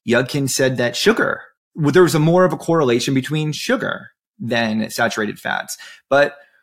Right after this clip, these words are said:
that argument could not happen. And when the fiat money printer came and it began churning money and taking the productive energy of the American people and channeling it into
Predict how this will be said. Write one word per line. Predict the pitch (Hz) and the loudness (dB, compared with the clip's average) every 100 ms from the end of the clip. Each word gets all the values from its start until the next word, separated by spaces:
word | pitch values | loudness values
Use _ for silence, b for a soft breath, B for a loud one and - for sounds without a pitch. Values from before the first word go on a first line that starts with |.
| b _ 127 | b _ 0
that | 151 196 | 4 4
argument | 214 170 151 131 123 - - | 4 2 2 0 -2 -6 -8
could | 156 170 | 0 2
not | 139 139 143 - | 2 2 0 -2
happen. | - 131 135 101 95 95 | -4 -2 -2 -6 -8 -6
And | 120 117 120 120 | -4 -2 -2 -4
when | 135 127 | -2 0
the | 127 | 0
fiat | 180 190 151 | 0 0 2
money | 139 151 | 0 -2
printer | 131 117 107 104 | -2 -4 -4 -6
came | 104 101 104 101 B B B | -6 -8 -8 -12 B B B
and | 123 | -4
it | 123 | -2
began | 123 123 127 127 117 117 - _ _ _ _ _ - | -2 -2 0 0 0 -2 -8 _ _ _ _ _ -12
churning | - - 180 180 170 151 | -8 -2 0 2 2 0
money | 131 131 131 92 82 - | 2 0 0 -4 -6 -4
and | 110 110 107 104 - | -2 0 0 -4 -4
taking | 151 151 160 143 117 | -4 -2 -2 -2 -2
the | 123 | -2
productive | 127 123 120 117 113 101 - - | 0 0 0 -2 -2 -4 -12 -10
energy | 127 117 110 113 | -4 -2 -2 -2
of | 110 104 | -2 -2
the | |
American | 107 107 107 104 | 0 0 -2 -4
people | 107 117 107 107 | -6 -4 -4 -4
and | 101 | -4
channeling | - 123 127 120 113 | -4 -2 -2 -2 -2
it | 110 101 | -4 -6
into | 120 113 107 117 107 104 101 | -6 -4 -4 -2 0 0 -2